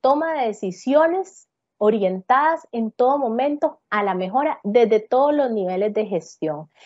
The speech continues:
Esto por cuanto esta información es útil a nivel país, porque desde todos los niveles de gestión, ya sea a nivel central, a nivel regional, a nivel de centros educativos,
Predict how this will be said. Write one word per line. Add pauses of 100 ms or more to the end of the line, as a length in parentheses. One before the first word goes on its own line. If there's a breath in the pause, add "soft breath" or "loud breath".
(200 soft breath)
Esto
por
cuanto
esta
información
es
útil
a
nivel
país, (400)
porque
desde
todos
los
niveles
de
gestión,
ya
sea
a
nivel
central, (180)
a
nivel
regional, (140)
a
nivel
de
centros
educativos,